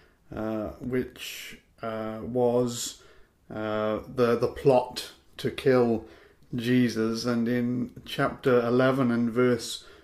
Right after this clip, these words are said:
forty-nine, uh, it says that one of them, named Caiaphas, who was high priest that year, uh, spoke up.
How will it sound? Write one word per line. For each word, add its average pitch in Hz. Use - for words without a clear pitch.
forty-nine, 127
uh, 120
it 123
says 135
that 123
one 139
of -
them, 131
named 123
Caiaphas, 123
who 131
was 123
high 147
priest 143
that -
year, 123
uh, 117
spoke -
up. -